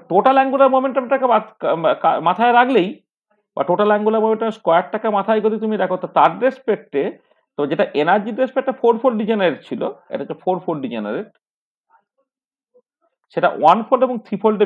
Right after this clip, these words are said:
ভেঙে গেল। ঠিক আছে? তাহলে দেখো, আস্তে আস্তে তোমার পেঁয়াজের খোসা ছাড়ানোর মতো জিনিসটা ছাড়ছে। টু এসটাকে তুমি আলাদা করে ফেললে, বা টোটাল অ্যাঙ্গুলার মোমেন্টাম, মোমেন্টামটা যদি তুমি দেখো, তাহলে কিন্তু এস অরবিট এবং পি অরবিট আলাদা হয়ে গেল। কিন্তু এই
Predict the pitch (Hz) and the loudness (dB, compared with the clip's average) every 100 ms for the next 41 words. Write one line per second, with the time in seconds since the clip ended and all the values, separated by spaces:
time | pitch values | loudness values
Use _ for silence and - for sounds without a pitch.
0 | 147 127 95 82 60 _ _ _ _ _ | 0 -4 -2 -6 -8 _ _ _ _ _
1 | _ _ _ _ _ _ - 226 285 523 | _ _ _ _ _ _ -6 -2 -2 -4
2 | _ _ _ _ _ _ _ _ _ 170 | _ _ _ _ _ _ _ _ _ -2
3 | 190 233 311 - 185 - 254 - 285 262 | 0 2 2 4 4 4 2 0 -4 0
4 | 254 240 220 233 226 226 214 226 240 254 | 0 0 0 2 0 -2 -2 2 2 2
5 | 262 262 226 220 220 233 226 226 220 - | 0 2 0 -2 -4 -6 2 4 4 0
6 | - - _ _ _ _ _ 202 240 269 | -14 -14 _ _ _ _ _ -2 0 0
7 | 285 285 294 277 240 240 220 185 139 120 | 0 -4 -2 4 6 6 4 4 2 0
8 | 147 175 208 214 220 226 226 226 226 233 | 0 0 0 0 0 -2 -2 -4 -4 -4
9 | 226 - _ _ _ _ - 175 196 214 | -6 -12 _ _ _ _ -8 0 2 2
10 | 214 220 220 214 214 208 202 165 175 269 | 2 0 0 0 0 -2 -2 0 2 0
11 | - 165 233 262 185 202 320 - _ _ | 2 2 2 -2 -4 -4 -6 -6 _ _
12 | - 156 170 202 220 226 208 - 135 131 | -4 -2 2 0 2 -2 -2 0 0 2
13 | 247 - 165 120 107 92 87 92 220 240 | 2 6 6 6 2 -4 -6 -4 -4 -2
14 | 208 262 - - - 139 | 0 -2 -4 -20 -4 -4